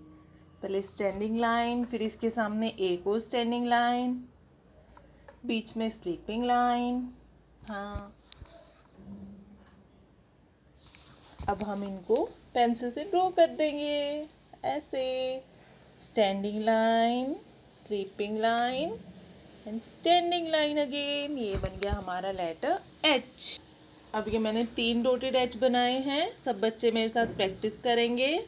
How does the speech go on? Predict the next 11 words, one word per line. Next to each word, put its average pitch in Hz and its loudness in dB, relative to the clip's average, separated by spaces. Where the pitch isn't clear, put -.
Standing 208 0
line, 240 2
फिर 220 0
दूसरी 196 -4
standing 226 -2
line, 262 -2
दोनों 202 -4
standing 196 -6
line 220 -2
बना 240 0
दी, 294 -2